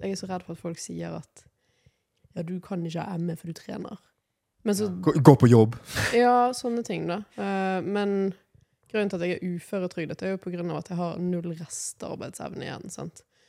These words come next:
Speaker 1: Og det handler jo om at man skal ha livskvalitet utenom. Hele livet handler jo ikke om å gå på jobb. For hvis jeg skulle gått på jobb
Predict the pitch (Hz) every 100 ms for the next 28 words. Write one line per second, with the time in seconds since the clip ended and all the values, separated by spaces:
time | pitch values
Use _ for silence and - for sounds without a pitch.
0 | _ _ - 180 180 165 165 - _ _
1 | _ _ _ _ 185 196 175 165 190 180
2 | 170 180 - 185 180 180 - - - 175
3 | 170 - 160 165 _ - _ _ - 190
4 | 165 - 190 139 - _ 196 180 190 185
5 | 170 170 175 175 165 180 175 180 - -
6 | 185 180 202 - 165 165 185 175 - 170
7 | 165 170